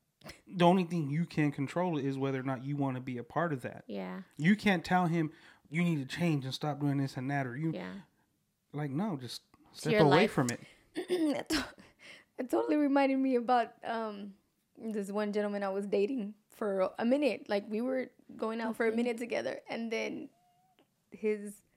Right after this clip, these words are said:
Speaker 3: girlfriend shows up,
Speaker 1: <laughs>
Speaker 3: pregnant, with a pipe, trying to fucking bust me up in my
Speaker 2: Uh-huh.
Speaker 3: car, and I'm like, "What?"
Speaker 2: Yeah. Sorry.
Speaker 3: I'm sorry, wh-,
Speaker 2: <laughs>
Speaker 3: who are you?
Speaker 2: Oh,
Speaker 3: And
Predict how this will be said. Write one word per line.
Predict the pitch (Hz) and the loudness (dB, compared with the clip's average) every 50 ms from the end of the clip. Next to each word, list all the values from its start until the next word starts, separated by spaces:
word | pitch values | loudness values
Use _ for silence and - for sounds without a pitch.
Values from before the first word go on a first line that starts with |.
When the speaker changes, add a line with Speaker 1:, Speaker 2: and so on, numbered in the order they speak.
| _ _ _ _ _ _ _ _ _ _ _ _ _ _ _ _ - | _ _ _ _ _ _ _ _ _ _ _ _ _ _ _ _ 4
Speaker 3:
girlfriend | 214 214 269 330 - - 285 254 247 233 | 6 8 8 8 8 6 6 6 6 6
shows | - 233 214 214 202 | 6 6 6 8 8
up, | 208 202 208 - - - - - - - - - - | 6 6 6 4 2 -2 -2 -2 -2 -2 -2 -4 -4
Speaker 1:
<laughs> | - - 285 269 - - 254 - | 0 4 4 2 2 2 -2 4
Speaker 3:
pregnant, | - 269 285 320 285 277 262 247 247 240 254 240 - - - - - - | 8 8 8 8 8 6 6 6 6 6 4 2 -2 -6 -10 -10 -4 2
with | - 254 254 254 | 8 8 10 10
a | 233 220 - - | 10 6 4 0
pipe, | - 214 302 311 330 302 - - - - - | 2 6 8 8 8 6 4 -2 -8 -8 0
trying | - - - 349 349 339 339 330 | 4 6 6 6 6 4 2 4
to | 311 302 294 294 - - - | 4 4 4 4 0 -2 2
fucking | 320 311 285 277 269 254 254 247 - - 226 233 | 2 2 4 4 2 4 4 2 -2 -4 0 6
bust | 240 320 427 - - | 8 8 8 8 4
me | 302 349 359 349 | -2 0 6 8
up | 330 330 330 320 | 10 10 10 8
in | 311 302 | 6 6
my | 320 311 | 8 8
Speaker 2:
Uh-huh. | 285 220 | 8 8
Speaker 3:
car, | - - - | 8 6 6
and | 330 311 | 8 6
I'm | 302 285 285 | 4 4 4
like, | 254 240 220 - - - - - - | 2 0 0 -2 -6 -16 -12 -10 -8
"What?" | 185 196 196 220 339 339 - - - - _ - | -4 2 8 8 8 8 8 2 -18 -20 _ -6
Speaker 2:
Yeah. | 185 190 - - - 294 - - - - _ - | -4 -4 -4 -4 -6 -10 -10 -12 -20 -20 _ -20
Sorry. | - - - - 214 254 269 233 202 | -12 -4 0 2 4 6 6 6 6
Speaker 3:
I'm | 262 339 294 | 6 6 6
sorry, | - - - 240 220 226 - | 6 6 6 6 4 2 2
wh-, | - 240 233 - 196 427 | 2 2 4 6 4 4
Speaker 2:
<laughs> | - - 277 - | 6 8 8 10
Speaker 3:
who | 240 285 311 | 10 10 10
are | 571 587 | 10 8
you? | 554 554 587 640 719 605 554 523 - - - | 6 4 2 2 2 2 0 -2 -4 -10 -6
Speaker 2:
Oh, | - - 143 143 | -4 -4 -2 -2
Speaker 3:
And | 139 | 0